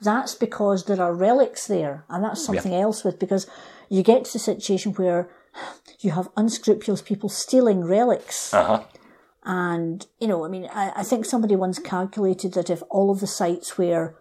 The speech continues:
Speaker 1: there's a relic of Saint Andrews actually existed, he would have to have had four arms and ten legs or something like this.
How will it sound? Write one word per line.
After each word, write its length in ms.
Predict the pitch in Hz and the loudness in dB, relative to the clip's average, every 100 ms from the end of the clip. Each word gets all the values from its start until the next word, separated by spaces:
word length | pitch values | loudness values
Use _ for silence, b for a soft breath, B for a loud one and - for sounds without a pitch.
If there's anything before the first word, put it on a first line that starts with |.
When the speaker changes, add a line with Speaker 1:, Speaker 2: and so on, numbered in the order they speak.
| - | -8
Speaker 1:
there's 160 | 170 | -2
a 60 | 170 | 0
relic 400 | 170 170 170 170 | 4 4 2 -2
of 80 | 165 | -10
Saint 200 | 190 175 | -8 -6
Andrews 400 | 170 175 180 165 | -4 -2 -2 -2
actually 380 | 165 - 185 | -4 -6 -6
existed, 420 | 165 160 160 - 175 | -6 -6 -6 -6 -4
he 60 | |
would 120 | 170 165 | -4 -2
have 180 | 175 175 | -4 -4
to 80 | 180 | -6
have 60 | |
had 160 | 170 160 | -4 -8
four 320 | - 175 170 | -6 -2 0
arms 320 | 156 160 156 | 0 -2 -6
and 140 | 165 156 | -10 -4
ten 240 | 175 160 | -4 -2
legs 420 | 160 170 185 185 | 0 2 0 -2
or 60 | 175 | -8
something 380 | - 165 156 165 | -8 -10 -8 -8
like 160 | 156 | -8
this. 260 | 156 - | -8 -12